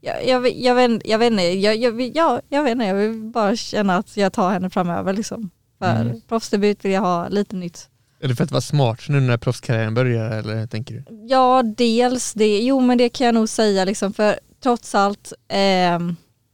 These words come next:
Speaker 1: jag vet inte, nu har vi inte sett Lisa hur hon är på, eh, flera år. Eh, för hon har inte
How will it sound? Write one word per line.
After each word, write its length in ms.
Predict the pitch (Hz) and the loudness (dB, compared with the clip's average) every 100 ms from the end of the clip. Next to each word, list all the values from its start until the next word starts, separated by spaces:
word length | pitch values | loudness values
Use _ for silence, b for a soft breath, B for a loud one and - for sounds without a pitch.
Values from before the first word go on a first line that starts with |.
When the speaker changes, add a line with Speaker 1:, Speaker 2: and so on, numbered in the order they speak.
| _ _ _ _ _ - | _ _ _ _ _ 0
Speaker 1:
jag 140 | 220 | 4
vet 200 | 220 220 | 4 4
inte, 280 | 220 208 208 | 2 4 4
nu 180 | 220 226 | 6 4
har 100 | 226 | 4
vi 100 | 226 | 2
inte 200 | 220 202 | 0 0
sett 200 | 202 - | -2 0
Lisa 320 | 208 202 196 | 0 0 2
hur 160 | 196 190 | 2 2
hon 180 | 185 185 | 2 0
är 120 | 180 | -2
på, 540 | 175 185 175 175 175 - | -2 -4 -2 -2 -4 -4
eh, 220 | 76 208 196 _ - | -6 -8 -10 _ -2
flera 260 | 208 175 | 0 2
år. 340 | 185 233 - 185 - _ _ _ _ _ _ | 2 2 0 -4 -8 _ _ _ _ _ _
Eh, 720 | - 196 196 185 180 175 - 180 | 0 2 4 2 2 -2 -4 -8
för 100 | - | -2
hon 160 | 208 | 0
har 80 | 202 | 2
inte 480 | 196 190 190 185 165 | 0 0 0 0 -2